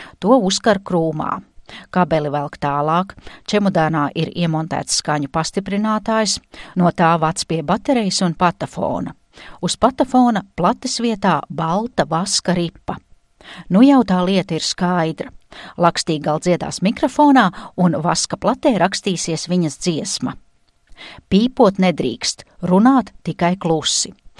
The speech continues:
Un tāpēc es čukstu. Bet vai tā Lakstīgala tiešām nāks pie mikrofona?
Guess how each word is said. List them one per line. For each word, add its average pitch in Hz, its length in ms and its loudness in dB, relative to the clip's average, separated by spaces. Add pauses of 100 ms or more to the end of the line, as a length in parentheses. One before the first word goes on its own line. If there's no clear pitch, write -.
(140)
Un 180 160 0
tāpēc 220 460 2
es 180 240 -2
čukstu. - 560 -2 (480)
Bet - 260 -4
vai 190 160 4
tā 160 160 -4
Lakstīgala 151 760 -2
tiešām 196 460 0
nāks 302 240 2
pie 180 160 0
mikrofona? 170 720 -2